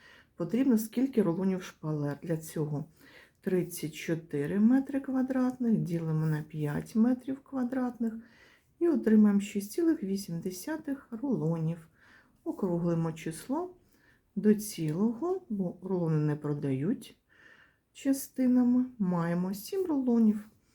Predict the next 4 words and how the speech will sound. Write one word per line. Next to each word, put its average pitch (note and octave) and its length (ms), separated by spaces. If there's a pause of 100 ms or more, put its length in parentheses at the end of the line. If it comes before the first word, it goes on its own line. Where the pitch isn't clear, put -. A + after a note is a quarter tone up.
(440)
Висновок, A3+ 920
отже, G3+ 680 (1500)
потрібно A3 1080 (2750)
купити G#3+ 1200